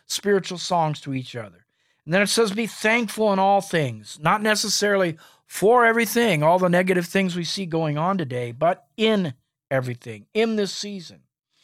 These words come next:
Living in understanding and overflow is understanding who you are in Him as His favored son and daughter of God. Again, it is not so much understanding what to do,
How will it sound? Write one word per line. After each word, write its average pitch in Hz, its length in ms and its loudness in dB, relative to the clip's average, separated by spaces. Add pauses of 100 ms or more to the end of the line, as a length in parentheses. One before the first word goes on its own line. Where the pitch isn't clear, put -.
(320)
Living 247 340 4
in 214 140 4
understanding 214 720 0
and 165 80 -2
overflow 165 580 2
is 143 140 0
understanding 185 680 0
who 262 220 0
you 240 220 2
are 190 160 4
in 170 80 0
Him 165 540 -4 (480)
as 156 240 2
His 202 240 2
favored 202 580 2
son 175 360 0
and 139 120 -2
daughter 139 380 0
of 120 140 -8
God. 113 440 0 (500)
Again, 208 400 2
it 190 120 2
is 180 180 -2
not 226 220 0
so 220 160 0
much 196 260 0
understanding 170 680 0
what 226 280 2
to 220 80 -6
do, 147 520 0